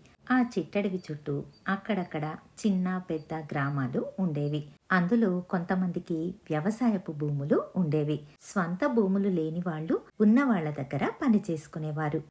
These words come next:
ఆ గ్రామాలలో నివసించే ప్రజలు అలా జీవనాన్ని కొనసాగించేవారు. అందులోనే రామాపురం అనే చిన్న పల్లెటూరులో శంకరయ్య అనే వ్యక్తి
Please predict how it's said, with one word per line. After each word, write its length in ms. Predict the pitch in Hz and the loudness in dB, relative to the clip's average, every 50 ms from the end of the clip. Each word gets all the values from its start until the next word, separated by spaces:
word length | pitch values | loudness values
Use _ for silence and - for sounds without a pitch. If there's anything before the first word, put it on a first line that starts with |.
| _ - 208 | _ -2 0
ఆ 240 | 226 262 294 277 226 - | 0 0 0 -2 -2 -2
గ్రామాలలో 600 | 196 170 160 165 175 196 202 196 196 190 190 175 | -2 -2 0 0 0 0 2 2 2 0 0 -2
నివసించే 580 | 165 160 147 151 147 - 170 156 147 - 156 | -4 -6 -8 -8 -6 -6 -8 -8 -6 -4 -6
ప్రజలు 520 | 131 - - 151 143 139 147 147 214 359 453 - - - | -6 -6 -6 -8 -6 -4 -2 -2 -2 -2 -4 -2 0 2
అలా 260 | 226 240 254 254 240 | 4 4 4 4 2
జీవనాన్ని 680 | 202 - - 170 165 180 196 185 160 143 139 180 370 - - | 2 0 -2 -4 -2 -2 -2 -2 -2 -2 -2 -2 -4 -4 -2
కొనసాగించేవారు. 1040 | - 262 202 185 - - 175 151 147 147 147 147 147 - 156 143 156 147 143 147 143 - - _ _ _ - | 0 2 2 0 0 -4 -6 -4 -2 -2 -4 -4 -4 -4 -2 0 0 0 0 -2 -4 -6 -10 _ _ _ -4
అందులోనే 640 | 170 165 160 - 208 208 208 196 165 170 269 466 - - _ _ _ _ - - | -2 -2 -2 -2 0 0 0 0 0 0 -2 -2 -4 -8 _ _ _ _ -4 0
రామాపురం 680 | 190 190 214 262 302 311 277 - - 185 165 160 160 - - | 2 2 2 2 0 -2 -4 -4 -2 -2 -2 -4 -6 -8 -8
అనే 240 | 160 151 160 160 156 - - 190 | -6 -6 -6 -8 -10 -6 -6 -4
చిన్న 200 | 165 165 175 190 | -4 -2 -2 -4
పల్లెటూరులో 920 | 202 - - 143 135 151 185 185 - 196 170 156 160 156 156 151 147 160 170 - - - | -4 -4 -4 -4 -2 -2 -2 -2 -2 -2 -2 -2 -2 -2 -2 -2 -2 -4 -6 -10 -16 -10
శంకరయ్య 800 | - - 185 165 175 185 - 247 233 214 170 165 170 160 156 - | -6 -4 -2 -2 -2 0 0 0 0 0 0 -2 -4 -6 -6 -6
అనే 220 | 147 160 160 156 151 | -6 -6 -4 -4 -4
వ్యక్తి 440 | 147 147 143 147 - - 294 427 | -2 -2 -4 -4 -4 -2 -2 -2